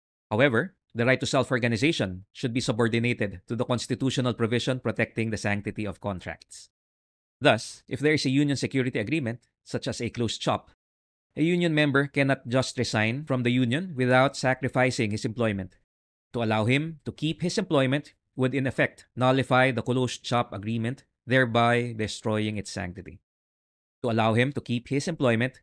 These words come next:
would in effect nullify the closed shop agreement, thereby destroying its sanctity.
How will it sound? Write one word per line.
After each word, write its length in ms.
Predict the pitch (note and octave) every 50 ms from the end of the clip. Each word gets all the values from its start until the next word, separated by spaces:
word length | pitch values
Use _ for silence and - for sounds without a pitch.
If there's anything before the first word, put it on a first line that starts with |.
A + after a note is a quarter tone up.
| _
would 140 | - B2+ B2+
in 100 | C#3 C3+
effect 380 | C3 - - C3 - - - - _
nullify 500 | A#2 B2 B2+ C3 B2 - C#3 A#2+ G#2+ F#2+
the 120 | F#2+ G#2 G#2
closed 340 | - C3 B2+ A#2+ - - -
shop 180 | - A#2 -
agreement, 500 | A2+ G2+ G#2+ A#2+ B2+ B2 C#3+ E3 - _ _ _ _ _ _
thereby 400 | G#2+ A2+ B2 A#2+ A2 A2+ A2+ A2+
destroying 560 | A2 G#2+ - - A#2+ A2 G#2+ A2 A2 G#2+ A2+
its 200 | G#2+ G#2 G2+ -
sanctity. 540 | - - G#2 F#2 F2 E2+ G2 - - F2+ -